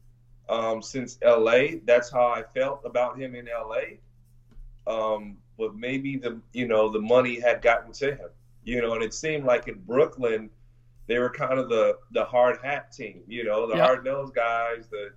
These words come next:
Speaker 1: you know, guys that, you know, everybody was slept on, and, you know, he, things were working out, you know? So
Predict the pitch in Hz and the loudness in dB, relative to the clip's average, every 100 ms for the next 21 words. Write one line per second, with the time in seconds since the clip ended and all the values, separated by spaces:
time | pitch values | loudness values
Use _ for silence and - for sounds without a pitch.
0 | 120 110 101 101 - - - - - 110 | -14 -6 -4 -6 -12 -20 -20 -20 -10 -2
1 | 117 123 120 117 - 113 127 120 123 120 | 0 0 -2 -14 -16 -8 -2 -2 -2 -2
2 | 117 113 110 - 147 156 127 113 113 113 | -4 -6 -12 0 2 2 -2 -4 -6 -8
3 | 113 104 104 95 - 117 107 104 110 120 | -10 -14 -14 -20 -20 -8 -2 0 -2 -4
4 | 123 - _ _ _ 127 127 127 120 127 | -10 -18 _ _ _ -8 -8 -6 0 0
5 | 127 127 165 - - - - 117 113 107 | 2 0 0 -6 -18 -20 -16 -8 0 2
6 | 127 - - - - _ - - 131 117 | 0 -4 -16 -20 -20 _ -6 4 6 6
7 | 113 107 | 0 -6